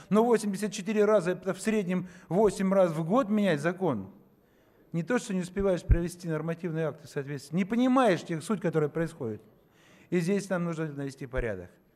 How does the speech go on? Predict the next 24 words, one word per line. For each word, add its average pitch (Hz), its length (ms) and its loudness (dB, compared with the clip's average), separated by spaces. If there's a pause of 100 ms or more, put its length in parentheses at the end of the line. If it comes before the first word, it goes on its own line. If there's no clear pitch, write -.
(360)
И 180 100 2
с 180 80 -2
точки 220 300 0
зрения 214 340 2
самих 220 380 0
полномочий, 185 640 4 (180)
ну 190 140 0
как 208 340 6
можно 185 300 0
было 180 180 4
нам, 196 240 2
уважаемые 170 420 0
коллеги, 175 380 2
пропустить 180 720 -2
норму, 180 480 2 (640)
которая 196 320 4
позволяет 196 520 4
или 160 100 -2
наделяет 180 680 6 (680)
сельские 190 420 2
поселения 180 720 2
полномочиями 190 720 4
или 165 80 2
вопросами 170 640 4